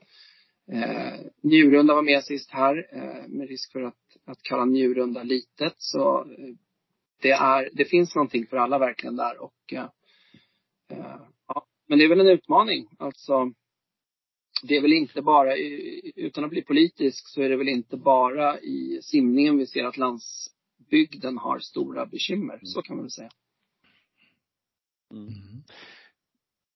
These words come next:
Speaker 2: Ja, egentligen så, Bosse, nu så känner jag mig,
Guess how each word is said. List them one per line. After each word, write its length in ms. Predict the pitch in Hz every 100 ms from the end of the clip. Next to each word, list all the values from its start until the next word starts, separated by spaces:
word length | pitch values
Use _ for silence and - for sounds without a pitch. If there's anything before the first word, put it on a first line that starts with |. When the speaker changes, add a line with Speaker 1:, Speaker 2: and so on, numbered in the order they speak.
| - _
Speaker 2:
Ja, 460 | - 127 104 107 -
egentligen 840 | - 120 107 95 87 104 113 165 170
så, 280 | - 170 160
Bosse, 600 | 147 156 185 160 - 131
nu 280 | 113 104
så 360 | 98 - - 117
känner 340 | - 113 107
jag 220 | 104 90 90
mig, 580 | 92 95 92 95 92